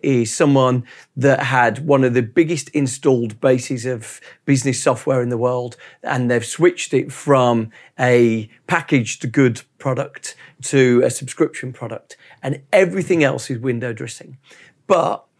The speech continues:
the brilliance is that that window dressing actually helps us interpret what's going on. So, so firstly, how much do you think that mischievous interpretation is fair?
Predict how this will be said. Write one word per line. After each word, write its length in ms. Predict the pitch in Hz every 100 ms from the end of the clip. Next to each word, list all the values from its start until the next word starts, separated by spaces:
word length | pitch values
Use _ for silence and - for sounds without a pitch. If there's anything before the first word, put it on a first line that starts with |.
| _ _ _ _
the 280 | - 135 143
brilliance 880 | 117 - 165 214 190 120 123 - - _ _ _
is 340 | 160 135 127 -
that 580 | 143 139 - - - - - _ _
that 240 | 147 175 175
window 300 | 190 170 135
dressing 520 | 135 123 139 135 139 -
actually 320 | 147 - 156
helps 420 | 135 180 165 -
us 140 | 160 165
interpret 580 | 143 160 143 135 143
what's 200 | 151 -
going 300 | - 156 156
on. 220 | 156 135 117 - -
So, 200 | - 170 - -
so 180 | - 190
firstly, 560 | 262 240 190 156 139 - _ _ _ _ _ _ _
how 200 | 156 196
much 300 | 202 156 -
do 80 | 170
you 80 | 147
think 240 | 180 151
that 160 | 135 131
mischievous 640 | 135 - 139 123 120 117
interpretation 800 | 120 131 117 120 123 123 117 127
is 140 | 120
fair? 600 | - - 139 117 113 123